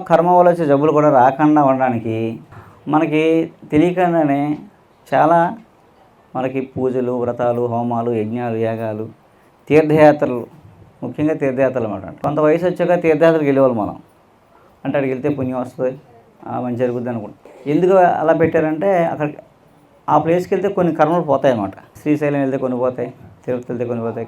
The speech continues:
కాశీ వెళ్తే కొన్ని పోతాయి, ఉజ్జయిని వెళ్తే కొన్ని పోతాయి. అంత దూరం వెళ్ళకపోయినా ఏ ఊరి చివర ఉన్న గుడికో, కొండ మీద ఉన్న గుడికి వెళ్ళామనుకోండి, కొన్ని చెట్ల కింద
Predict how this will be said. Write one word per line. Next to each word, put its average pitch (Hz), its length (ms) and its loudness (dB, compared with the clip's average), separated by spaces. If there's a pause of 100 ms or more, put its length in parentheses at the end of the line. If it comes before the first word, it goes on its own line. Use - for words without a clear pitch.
కాశీ 123 260 -2
వెళ్తే 123 200 -6
కొన్ని 113 220 -2
పోతాయి, 110 260 -8 (600)
ఉజ్జయిని 131 380 2
వెళ్తే 123 240 -4
కొన్ని 113 220 -6
పోతాయి. 110 260 -10 (380)
అంత 151 140 2
దూరం 175 240 4
వెళ్ళకపోయినా 175 480 2 (460)
ఏ 151 40 4 (140)
ఊరి 156 180 2
చివర 160 220 2
ఉన్న 156 160 0
గుడికో, 143 260 0 (520)
కొండ 135 200 0
మీద 147 140 0
ఉన్న 139 120 0
గుడికి 131 220 -2
వెళ్ళామనుకోండి, 117 540 -4 (500)
కొన్ని 151 220 2
చెట్ల 151 220 0
కింద 170 120 0